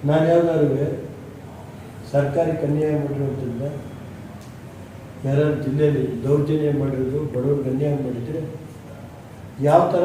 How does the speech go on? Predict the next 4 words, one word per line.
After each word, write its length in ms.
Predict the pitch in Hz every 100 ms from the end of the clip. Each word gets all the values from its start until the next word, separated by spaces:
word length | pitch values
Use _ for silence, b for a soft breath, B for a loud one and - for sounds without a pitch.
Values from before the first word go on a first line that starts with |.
| 151
ಬೇಕಾದ್ರೂ 320 | 147 175 175 151
ತನಿಖೆ 260 | 143 143 139
ನಡೆಸ್ತಾರೆ. 440 | 123 - - 107 104 - - - - - - - - - - - - - - - - - - - -
ಕೆಲವು 220 | 175 202